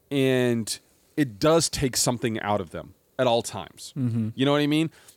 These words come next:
Speaker 1: I feel like Star Wars is a great example of this, right?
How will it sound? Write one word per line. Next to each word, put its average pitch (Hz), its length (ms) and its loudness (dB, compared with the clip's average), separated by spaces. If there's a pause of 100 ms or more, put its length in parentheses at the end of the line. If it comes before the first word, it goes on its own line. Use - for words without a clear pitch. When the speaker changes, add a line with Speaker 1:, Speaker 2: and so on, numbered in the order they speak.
(120)
Speaker 1:
I 156 80 0
feel 196 200 0
like 170 280 0 (760)
Star 185 340 6
Wars 175 220 6
is 123 100 0
a 127 60 2
great 120 400 4
example 107 420 0
of 87 60 -4
this, 87 180 -6
right? 113 260 0